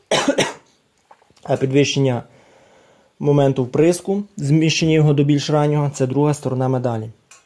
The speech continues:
Насос потребує регулювання більш адекватного через те, що через високе навантаження і високі оберти на високих навантаженнях кут зміщається в більш ранній період.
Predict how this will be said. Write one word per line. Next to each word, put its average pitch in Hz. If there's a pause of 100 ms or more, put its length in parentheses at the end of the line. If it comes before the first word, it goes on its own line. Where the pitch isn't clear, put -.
(400)
Насос 165 (280)
потребує 135
регулювання 131 (140)
більш 139
адекватного 135
через 127
те, 127
що 120 (240)
через 131
високе 131
навантаження 165 (160)
і 143
високі 147
оберти 143
на 143
високих 139
навантаженнях 131 (580)
кут 156
зміщається 127 (360)
в 120
більш 143
ранній 127 (200)
період. 113